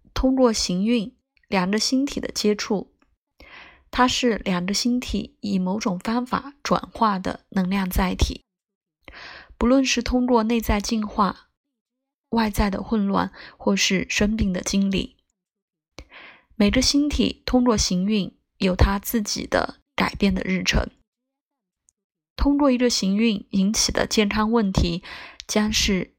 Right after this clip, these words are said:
星体的本性。例如，在一周内，土星四分一个女人的太阳，她的父亲可能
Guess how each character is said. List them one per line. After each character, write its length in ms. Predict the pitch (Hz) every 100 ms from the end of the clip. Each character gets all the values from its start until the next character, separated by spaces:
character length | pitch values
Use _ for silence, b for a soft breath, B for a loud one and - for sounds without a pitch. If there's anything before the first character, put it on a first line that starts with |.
| _ _ _ _ _
星 300 | - 226 226
体 160 | - -
的 140 | -
本 180 | - -
性。 380 | - - 175 - _ _ _ - - _ _ _ _ _ _ _ _ _ _ _ _ _ _ _ -
例 120 | 240
如， 360 | 202 196 202 B B B -
在 220 | 254 240
一 160 | 240 233
周 240 | 254 254
内， 340 | 247 208 190 B B B
土 200 | - 208
星 320 | 190 - 247 240
四 260 | - 240 226
分 260 | 233 240 226
一 100 | 202
个 140 | 214
女 160 | 190 -
人 200 | - 185
的 120 | 196
太 240 | - 202
阳， 300 | 185 - - _ _ _ _ _ _ - B B B B B -
她 160 | 262
的 80 | 254
父 180 | 214 233
亲 460 | - 240 233 240 _ _ _ _ _ _ _ _
可 140 | - 196
能 280 | 180 185